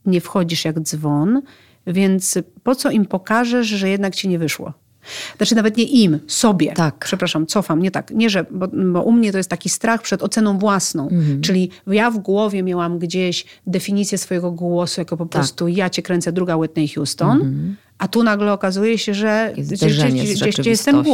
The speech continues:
Speaker 1: głos? Gdzie jest ten
Speaker 2: Mhm.
Speaker 1: głos?
Speaker 2: Mhm.
Speaker 1: Więc lepiej się wycofać.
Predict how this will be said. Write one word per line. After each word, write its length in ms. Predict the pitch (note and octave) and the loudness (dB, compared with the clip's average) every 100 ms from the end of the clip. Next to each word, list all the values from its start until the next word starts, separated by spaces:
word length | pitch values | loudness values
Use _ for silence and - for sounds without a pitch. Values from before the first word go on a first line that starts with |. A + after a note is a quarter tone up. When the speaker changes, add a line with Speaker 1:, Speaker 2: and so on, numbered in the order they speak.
| E3 E3 C#3+ C#3+ | 2 2 -4 -4
Speaker 1:
głos? 200 | D#3 D3+ C3+ | 0 2 2
Gdzie 100 | C#3+ | 2
jest 120 | C3+ | 2
ten 100 | A#3+ | 2
Speaker 2:
Mhm. 80 | A#3+ | 2
Speaker 1:
głos? 340 | B3+ D3+ D#3+ - | 2 0 -4 -4
Speaker 2:
Mhm. 460 | D3+ C#3+ C#3 C#3 F3+ | 0 2 0 0 2
Speaker 1:
Więc 400 | B3 C#4+ C#4 - | 4 4 4 0
lepiej 300 | A3+ B3 D4+ | 0 0 2
się 120 | C#4 B3 | 0 0
wycofać. 680 | A#3+ - D#3+ - - - | -2 -2 -4 -6 -14 -16